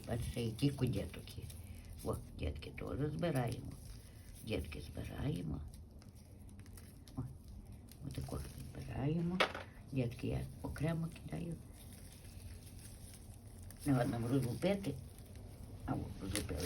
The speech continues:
Це тільки тут діток є. Бачиш, о, то все дітки.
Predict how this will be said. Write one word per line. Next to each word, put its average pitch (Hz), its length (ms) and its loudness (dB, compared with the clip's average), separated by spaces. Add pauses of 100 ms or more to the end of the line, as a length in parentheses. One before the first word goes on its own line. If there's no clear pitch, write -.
(140)
Це 135 80 6
тільки - 280 2
тут 127 220 4
діток 95 340 4 (160)
є. - 80 8 (880)
Бачиш, 135 300 4 (320)
о, - 40 -6 (160)
то - 100 -4
все - 200 0 (500)
дітки. - 460 12